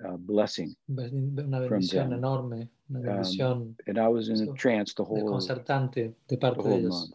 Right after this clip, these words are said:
Speaker 1: month,
Speaker 2: Y me encontré como en una especie de
Speaker 1: uh,
Speaker 2: trance
Speaker 1: there.
Speaker 2: todo ese mes
Speaker 1: Um,
Speaker 2: allí.
Speaker 1: and, uh, at, uh, some point I felt
Speaker 2: En un
Speaker 1: compelled
Speaker 2: punto, yo
Speaker 1: within
Speaker 2: me
Speaker 1: to,
Speaker 2: sentí
Speaker 1: that,
Speaker 2: por dentro
Speaker 1: that,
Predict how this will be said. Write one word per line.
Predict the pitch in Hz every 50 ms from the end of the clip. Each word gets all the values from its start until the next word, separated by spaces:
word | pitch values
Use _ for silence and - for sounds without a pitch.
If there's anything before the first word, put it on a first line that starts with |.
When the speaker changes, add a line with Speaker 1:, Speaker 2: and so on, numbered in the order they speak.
| - -
Speaker 1:
month, | 165 175
Speaker 2:
Y | 143
me | 123 123
encontré | 123 120 123 123 127 135 131
como | 131 127
en | 123 123
una | 120
especie | - - - 98 98 98
de | 92
Speaker 1:
uh, |
Speaker 2:
trance | - 139 135 127 127 82
Speaker 1:
there. | 82 127 -
Speaker 2:
todo | - 135 127 123 123
ese | 127 - 131
mes | 123 120 113 104 - - - 101
Speaker 1:
Um, | 98 95 95 98 -
Speaker 2:
allí. | 139 123 127 120 117 117 _ _ _ _ _ _ _ _
Speaker 1:
and, | - - 98 98 95 92 92 92 90 - - - _ _ _ _ _ _ _ _ _ _ _ _ _ _ _ _ 135 127
uh, | 95 92 92 90 92 92 90 85 _ _ _ _ _ _ _ _ _ _ _ _ _ _ _ _ _ _ _ _ _ _ _ _ _ _ _ _ _ _ _ _ _ _ _ _ _ _ _ _ _ _ _ _ _ _ _ _ _ _ _ _ _ - _ _ - _ _ _ _ _ _ _
at, | - 101 98 92 - _ _ -
uh, | 113 104 101 98 98 95 90 _ - _ _ _ _ _ _ _ _ _ _ _ _ _ _ _
some | - - - 139 131
point | 131 - 110 104 104 98
I | 98 95 95 92
felt | - - 107 95 92 - - -
Speaker 2:
En | 151 139 135
un | 139 135
Speaker 1:
compelled | 131 120 117 117 117 107
Speaker 2:
punto, | 104 135 131 131 135
yo | 165
Speaker 1:
within | 185 190 - 143 135 139
Speaker 2:
me | 131 131
Speaker 1:
to, | 127
Speaker 2:
sentí | - - 135 131 123 120 - - 143 139
Speaker 1:
that, | 131 131
Speaker 2:
por | 131 123 117
dentro | 117 143 139 131 123 - 127
Speaker 1:
that, | 117